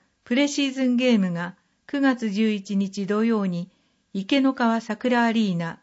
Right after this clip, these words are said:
日立市で開催されます。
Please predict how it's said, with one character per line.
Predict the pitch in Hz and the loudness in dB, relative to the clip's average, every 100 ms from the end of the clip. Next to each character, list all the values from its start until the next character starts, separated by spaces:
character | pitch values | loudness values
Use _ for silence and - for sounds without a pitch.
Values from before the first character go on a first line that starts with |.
| _ | _
日 | _ - | _ -10
立 | 233 - | -10 -10
市 | - 160 - _ _ _ | -14 -14 -16 _ _ _
で | 233 | -6
開 | 226 214 220 | -2 0 0
催 | 220 208 | -2 -4
さ | 202 196 | -4 -4
れ | 190 180 | -4 -4
ま | 180 | -6
す。 | 185 - | -10 -20